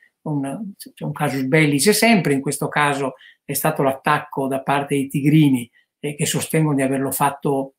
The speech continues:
in maniera, diciamo, preventiva, perché c'erano ammassamenti di truppe ai loro confini, eh, del quartier generale, diciamo, del nord, eh, dell'esercito federale, e a questo, eh, Zenawi, eh, Zenawi, scusi, <laughs> eh, Abiy Ahmed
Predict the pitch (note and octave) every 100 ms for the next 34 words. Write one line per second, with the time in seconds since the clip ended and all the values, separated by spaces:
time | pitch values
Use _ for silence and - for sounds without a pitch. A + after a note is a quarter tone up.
0 | - D3 C#3 C#3 D3 C#3 C3+ C#3+ C3+ C3+
1 | C#3+ C#3+ C3+ C3+ F3+ C#3+ A#2+ - - _
2 | - - - - C3+ C3+ C3+ C#3 E3+ D#3+
3 | C#3 C3+ C#3+ C#3 D3 C#3+ C3+ - D#3 D3
4 | C#3 C#3 C#3+ C#3+ C#3 - E3+ C3 B2+ -
5 | - _ _ - C#3 C3+ C3+ C3+ C#3 C#3+
6 | D3 D3 D3 C#3+ C#3+ - D3 F3 C#3+ D3
7 | D3 D3+ D3 C3+ - C#3 C3+ C#3 D3 D#3+
8 | C#3 B2 B2+ - - _ - D3 C#3 C3+
9 | D3+ C#3 E3+ G#3+ C4 C4+ E3+ C3+ - _
10 | _ _ B3 A3+ E3+ C#3 - G#3 - -
11 | D3+ D#3+ D3+ D3+ D#3+ D#3+ F#3+ C#3+ C3+ D#3+
12 | E3 - D#3 C3 C3+ C3 - C#3+ C#3+ -
13 | E3+ D#3 G#3 E3+ E3+ D#3 D3+ F3+ D3 E3